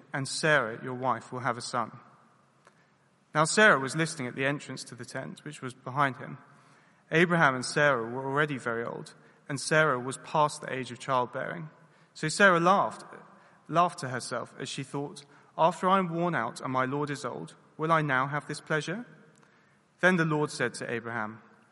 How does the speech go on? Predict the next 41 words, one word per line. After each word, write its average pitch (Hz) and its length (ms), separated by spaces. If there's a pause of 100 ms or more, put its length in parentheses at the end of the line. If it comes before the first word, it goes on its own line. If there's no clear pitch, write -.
(260)
"Why 226 180
did 208 180
Sarah 175 360
laugh 123 320
and 127 100
say, 113 340 (380)
'Will 143 140
I 160 60
really 147 340
have 147 180
a 151 60
child 160 400
now 151 180
that 151 180
I 151 120
am 147 120
old?' 170 300 (560)
Is 156 160
anything 160 480
too 185 240
hard 180 240
for - 120
the 170 100
Lord? 208 320 (960)
I 156 80
will 196 160
return 196 420
to - 160
you 123 100
at 135 120
the 143 80
appointed 160 440
time 127 280
next - 260
year, 113 260 (300)
and 127 140
Sarah 127 520
will 123 120
have 127 180
a 120 40
son." 110 400